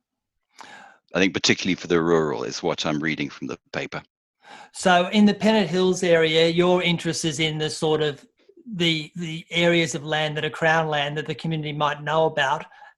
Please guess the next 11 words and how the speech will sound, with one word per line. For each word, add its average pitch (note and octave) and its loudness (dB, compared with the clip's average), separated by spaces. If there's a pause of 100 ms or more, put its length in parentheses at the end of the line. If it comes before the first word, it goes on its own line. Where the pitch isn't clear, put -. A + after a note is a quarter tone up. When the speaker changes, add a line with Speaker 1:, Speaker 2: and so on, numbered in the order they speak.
(380)
Speaker 2:
And D#3+ 0
even F#3 2
though D3+ 2
the D3 -6
submission D#3 -6
date's D3 -4
passed, D#3+ 2
what's E3+ -4
the E3+ -4
next E3 -2
step - -2